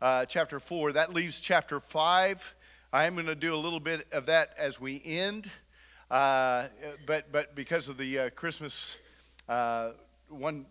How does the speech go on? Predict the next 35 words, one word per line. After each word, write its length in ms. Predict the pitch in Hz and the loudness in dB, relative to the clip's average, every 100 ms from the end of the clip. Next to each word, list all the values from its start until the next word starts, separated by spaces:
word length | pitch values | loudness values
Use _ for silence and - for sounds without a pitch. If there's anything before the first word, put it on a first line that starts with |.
| - | -18
starting, 460 | - 165 156 139 131 | -2 0 2 -2 -6
we're 120 | 139 | -6
gonna 160 | 151 | -6
wrap 260 | 131 147 143 | 2 2 2
it 80 | 139 | -4
up 140 | 131 | -6
today. 540 | - 123 131 123 92 - - | -8 -2 0 0 -4 -16 -16
And 220 | 135 123 120 | -12 -12 -10
so, 400 | - 143 127 - - - - - | -4 -2 -2 -6 -20 -20 -20 -10
I'm 140 | 123 | -4
really 220 | 165 190 | 0 2
excited. 340 | 160 160 131 135 | 2 0 0 6
Therefore, 400 | 214 226 190 170 | 6 6 0 -4
since 240 | 196 185 | -4 -6
it's 120 | 190 | -6
the 60 | 170 | 0
last 380 | 170 165 170 - | 4 6 4 -2
one, 120 | 151 | -8
we 100 | 160 | 2
gotta 240 | 185 175 | 4 4
do 140 | 160 170 | 0 -6
this 220 | 165 - | -4 -6
again. 460 | 139 151 135 131 - - - - - - _ - | -6 -4 -4 -6 -12 -20 -20 -20 -20 -20 _ 0
First 380 | 180 220 208 - | 2 2 -2 -8
Peter 480 | 208 190 170 170 185 - | -8 -4 -2 -4 -6 -16
chapter 400 | - 160 165 185 | 0 4 4 2
two. 380 | 165 156 156 160 143 | -6 -4 -4 -6 -4
Ha-, 100 | 170 180 | -4 -2
has 140 | 165 | -2
anybody 340 | 175 208 196 | -2 0 -2
prepared 480 | 175 165 - 175 170 | -2 -8 -4 -2 -2
for 100 | 170 | -4
this 220 | 170 165 | -8 -6
all 160 | 160 156 | -4 -4
week? 360 | 160 170 - | -4 -6 -12